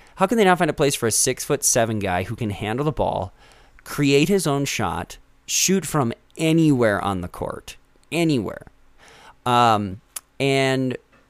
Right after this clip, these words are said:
and is really smart, and then on top of all that has all of the, uh, intrinsic factors of work ethic, drive, understanding, com-, you know, like, uh, willingness,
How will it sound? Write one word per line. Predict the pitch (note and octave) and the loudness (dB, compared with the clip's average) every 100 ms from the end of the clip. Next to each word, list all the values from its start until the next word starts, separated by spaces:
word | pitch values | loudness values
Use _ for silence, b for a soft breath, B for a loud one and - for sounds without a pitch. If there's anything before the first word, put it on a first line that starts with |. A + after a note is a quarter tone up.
| - | 0
and | D3+ | 2
is | C#3 A2 | 2 0
really | G#2 G#2+ C3+ D3 D3 | -8 -4 -2 -2 -2
smart, | - - A#2 G#2+ F#2+ G#2+ - | 0 0 0 -2 -2 -4 -2
and | F#3+ | 0
then | |
on | G#3+ | 2
top | G#3 G3+ | 4 2
of | C#3+ | 4
all | C#3+ C3 | 4 6
that | C3+ A#2 | 6 4
has | A#2+ - | 2 -2
all | - C3 | 0 2
of | D3 A2+ | 2 0
the, | A2+ G#2+ - B B B B - - | -4 -4 -6 B B B B -12 -4
uh, | G2+ F#2 F#2 - - | 0 0 0 -6 -10
intrinsic | - A#2+ - C3 A#2+ - | -4 -4 -2 -2 -2 -2
factors | B2 A2 - G#2+ G2 | 0 0 0 -4 -4
of | F#2+ | -4
work | G2+ A2+ A2 - | -2 0 -2 0
ethic, | G#2 - G#2 F#2+ F2 - - G#2+ | -2 0 0 0 -4 -14 -16 -8
drive, | G#2+ G2 F2 F2 E2+ E2 D#2+ - - _ _ _ _ | 0 2 2 2 -2 -4 -10 -16 -20 _ _ _ _
understanding, | A#2 A2+ G#2+ - G2 F#2 F2+ | -6 -2 -2 -2 -4 -4 -4
com-, | E2+ G#2+ - | -6 -10 -6
you | A#2+ | -4
know, | A2 | -2
like, | G2+ F#2 - | -2 -4 -4
uh, | B2 - | -6 -4
willingness, | B2 B2 B2 A#2+ A2 G2 G2 - | 0 0 2 -2 -2 -4 -4 -6